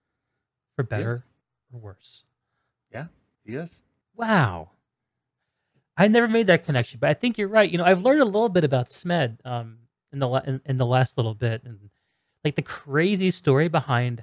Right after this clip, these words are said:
Speaker 1: how the first EverQuest got made when the guy had, like, a budget to make a sports game and just kinda like, "Hey, I'm just gonna do this little project," and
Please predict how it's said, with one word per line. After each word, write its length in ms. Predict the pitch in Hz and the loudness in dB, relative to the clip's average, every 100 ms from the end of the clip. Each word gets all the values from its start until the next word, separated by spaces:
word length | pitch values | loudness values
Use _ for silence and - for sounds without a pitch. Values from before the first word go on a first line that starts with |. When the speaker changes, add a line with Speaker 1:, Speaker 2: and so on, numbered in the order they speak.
| - | -2
Speaker 1:
how 100 | 131 | -2
the 80 | |
first 380 | 113 - 117 127 | -4 -6 -2 -2
EverQuest 600 | 131 131 143 - 160 - - | -2 -4 -4 0 -2 -2 -4
got 180 | 165 160 | -6 -2
made 320 | 165 170 175 | -2 0 0
when 160 | 131 117 | -2 -2
the 60 | |
guy 140 | 113 113 | -4 -6
had, 180 | 135 127 | -4 -4
like, 280 | 120 120 _ _ _ _ _ | -4 -4 _ _ _ _ _
a 80 | 117 | -10
budget 360 | 104 113 113 135 | -4 -4 -4 -8
to 80 | 131 | -4
make 160 | 120 | -4
a 40 | 117 | -6
sports 520 | - - 104 107 _ | -16 -16 -16 -16 _
game 520 | - 123 127 123 127 | -8 -4 -4 -4 -6
and 100 | 113 | -8
just 160 | 117 - | -12 -12
kinda 140 | - 120 | -4 -4
like, 160 | 117 - | -4 -4
"Hey, 140 | 254 | -2
I'm 80 | 208 | -2
just 120 | 240 | -6
gonna 140 | 254 208 | -8 -8
do 60 | - - | -10 -6
this 140 | 135 | -4
little 160 | - 107 | -4 -8
project," 640 | - 101 101 98 92 95 | -8 -10 -10 -12 -20 -20
and 100 | 101 | -20